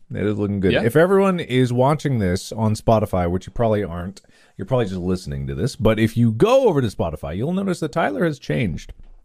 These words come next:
Speaker 1: He's a different man. I don't recognize this man.
Speaker 2: I don't recognize him either. It's
Speaker 1: He's
Speaker 2: really weird.
Speaker 1: shorn. I don't know what's going on over there.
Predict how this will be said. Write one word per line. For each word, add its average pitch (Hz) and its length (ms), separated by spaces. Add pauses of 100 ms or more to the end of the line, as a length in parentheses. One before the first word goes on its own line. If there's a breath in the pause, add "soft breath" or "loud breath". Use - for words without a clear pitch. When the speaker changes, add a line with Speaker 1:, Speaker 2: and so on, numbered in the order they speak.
Speaker 1:
He's 170 140
a 170 40
different 151 300
man. 117 500 (580)
I 143 80
don't 156 140
recognize 139 580
this 95 180
man. 78 580 (560 soft breath)
Speaker 2:
I 123 120
don't 151 200
recognize 107 500
him 113 140
either. 98 420
It's 110 140
Speaker 1:
He's 117 80
Speaker 2:
really 117 200
weird. 107 240
Speaker 1:
shorn. 87 1000
I 69 300
don't 85 320
know 80 100
what's 78 160
going 78 240
on 73 160
over 69 160
there. 71 240